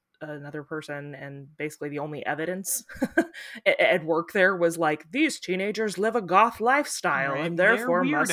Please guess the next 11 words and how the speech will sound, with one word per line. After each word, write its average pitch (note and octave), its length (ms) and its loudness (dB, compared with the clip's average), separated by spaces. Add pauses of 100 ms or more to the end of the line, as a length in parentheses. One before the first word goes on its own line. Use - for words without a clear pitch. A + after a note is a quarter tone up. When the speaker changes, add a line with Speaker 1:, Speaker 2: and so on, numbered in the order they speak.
Speaker 1:
be G#3 140 -2
Speaker 2:
weirdos. G#3+ 40 -4
Speaker 1:
murderers." D#3+ 1080 2
Yeah. D#3+ 300 0 (680)
Um, D3 500 -2 (680)
so G3 300 2
I E3+ 100 4
think A3+ 420 -6 (640)
it, F#3+ 160 2
it's F#3+ 200 0
been A3+ 460 -2